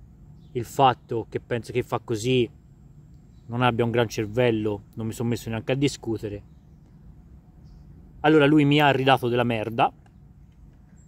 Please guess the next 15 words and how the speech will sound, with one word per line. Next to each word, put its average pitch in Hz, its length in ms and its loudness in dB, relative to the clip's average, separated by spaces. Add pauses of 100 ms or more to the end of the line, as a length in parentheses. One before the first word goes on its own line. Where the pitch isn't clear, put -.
(1040)
e - 80 2
io 151 80 6
l'ho 127 60 0
semplicemente 120 580 -4
salutato. 120 600 -6 (1120)
Tanto 123 220 -6
è - 20 -2
inutile 117 220 -2
discutere 113 340 -8
con 110 140 -12
certa 110 260 -12
gente. 104 420 -16 (1200)
D'altra 123 300 -2
parte 147 400 0
però 127 480 -2